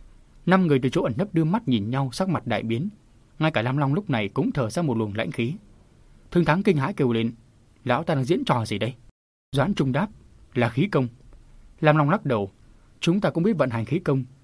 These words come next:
sao Doãn huynh lại nói năng loạn xá như vậy?" "Đệ tuy không đoan chắc, nhưng dám quả quyết không đơn thuần là khí công đâu."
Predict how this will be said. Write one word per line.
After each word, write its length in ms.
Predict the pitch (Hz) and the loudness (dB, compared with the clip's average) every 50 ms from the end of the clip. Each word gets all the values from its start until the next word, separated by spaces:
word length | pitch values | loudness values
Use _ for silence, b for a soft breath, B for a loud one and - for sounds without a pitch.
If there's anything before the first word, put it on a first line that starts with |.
| _ - | _ -8
sao 180 | - - 175 | -2 0 0
Doãn 180 | 160 - 175 220 | 0 0 -2 0
huynh 240 | 180 160 147 143 139 - - - - - _ | 0 0 0 -2 -4 -8 -14 -20 -20 -10 _
lại 120 | - 151 147 | 0 2 2
nói 100 | 156 190 | 2 2
năng 180 | 208 196 175 | 0 0 2
loạn 140 | 165 110 104 | 2 0 0
xá 160 | - 123 117 | -2 -4 -2
như 140 | 156 202 185 | 0 0 2
vậy?" 200 | 127 107 98 - _ _ _ _ _ _ _ - - _ _ - - | 2 0 0 -2 _ _ _ _ _ _ _ -20 -20 _ _ -6 0
"Đệ 320 | 135 147 139 127 127 - - | 4 4 6 6 4 2 2
tuy 80 | - 175 | 0 0
không 320 | 160 - 156 151 147 147 - | 2 2 2 0 0 0 0
đoan 200 | - 147 127 117 | 0 0 0 0
chắc, 200 | 107 - 202 220 - _ _ _ _ - | 0 -2 -4 -4 -4 _ _ _ _ -2
nhưng 160 | - 151 147 | 2 2 2
dám 160 | 127 127 156 214 | 2 2 -2 0
quả 120 | - 104 | -2 -2
quyết 200 | - - 214 226 - - | 0 0 -2 -2 -4 -6
không 220 | - - 175 175 | -4 0 0 2
đơn 160 | 170 175 165 156 | 2 2 0 0
thuần 260 | 139 120 110 110 113 | 0 0 0 0 0
là 80 | 117 | -2
khí 160 | 113 123 135 - | -2 -2 -2 2
công 180 | - 160 131 | 2 2 2
đâu." 200 | 123 123 120 - | 2 0 -2 -2